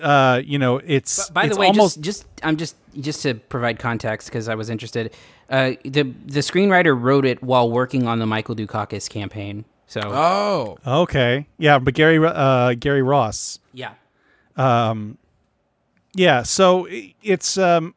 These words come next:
Speaker 1: again, it, it's, it's very quaint by today's standards,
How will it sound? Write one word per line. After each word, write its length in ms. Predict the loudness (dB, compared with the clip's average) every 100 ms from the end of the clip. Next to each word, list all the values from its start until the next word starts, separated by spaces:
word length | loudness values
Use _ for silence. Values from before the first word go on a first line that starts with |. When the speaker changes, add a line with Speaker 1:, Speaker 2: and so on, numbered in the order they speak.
| -8
Speaker 1:
again, 300 | -2 2 2
it, 160 | 2
it's, 260 | 0 -2 -6
it's 220 | -6 -6
very 360 | -4 2 2 2
quaint 760 | -2 -4 0 0 -2 -10 -18 -20 _ -2
by 140 | -2
today's 360 | 0 0 0 -2
standards, 760 | -2 0 2 2 0 -2 -10